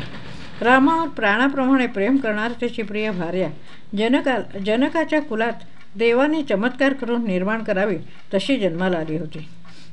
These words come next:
ती सर्व लक्षणांनी संपन्न आणि स्त्रियांमध्ये पत्नी म्हणून उत्तम ठरणारी सीता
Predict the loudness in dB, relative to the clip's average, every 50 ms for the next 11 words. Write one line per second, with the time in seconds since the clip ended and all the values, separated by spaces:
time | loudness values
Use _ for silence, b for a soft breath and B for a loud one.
0 | B 0 2 2 4 4 4 4 4 2 2 2 0 2 2 2 4 4 2 2
1 | 0 -2 0 0 0 0 0 0 0 0 0 0 -2 -2 -6 B B B B -4
2 | -2 -2 -2 -2 -2 -2 0 2 2 4 4 4 4 4 0 0 0 0 -2 -2
3 | 0 2 2 4 4 4 2 0 -2 -2 -4 -2 -2 -2 -2 -2 -2 -2 0 2
4 | 2 2 2 0 0 -2 -2 -4 -2 0 0